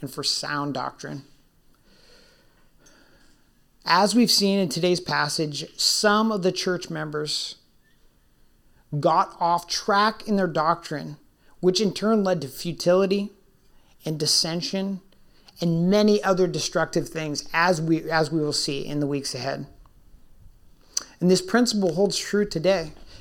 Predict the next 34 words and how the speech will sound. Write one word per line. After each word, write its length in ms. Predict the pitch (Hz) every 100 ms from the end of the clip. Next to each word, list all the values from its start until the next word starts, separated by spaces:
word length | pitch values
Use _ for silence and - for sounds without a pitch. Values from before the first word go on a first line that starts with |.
| -
If 80 | 175
we 180 | 196 226
do 140 | 285
not 160 | 277 240
have 160 | 247
a 60 | 233
proper 460 | - 185 214 220 214
understanding 680 | 185 - - 180 208 208 180
of 160 | 156
God, 400 | 147 139 165 247 269 - - - _ _ _ _ _ - _ - -
we 100 | 233
will 140 | 262
never 400 | 214 196 220 254
be 160 | 220 226
able 160 | 214 202
to 160 | 208
appropriately 1160 | 190 - - 190 214 214 - 185 156 143 151 143 - -
live 420 | 170 185 208 208 -
out 320 | 165 214 214 -
our 140 | 175
faith. 420 | 170 - 190 180 -
We 80 | 180
will 100 | 190
not 220 | 190 202
be 60 |
able 160 | 208 185
to 100 | 185
appropriately 640 | 180 - 196 202 208 170
live 280 | 160 170 175
out 200 | 160 170
the 60 | 170
gospel. 580 | 143 151 165 - - - _ - - - - - - - -
It's 140 | 175 277
interesting, 840 | 277 277 240 254 - 202 180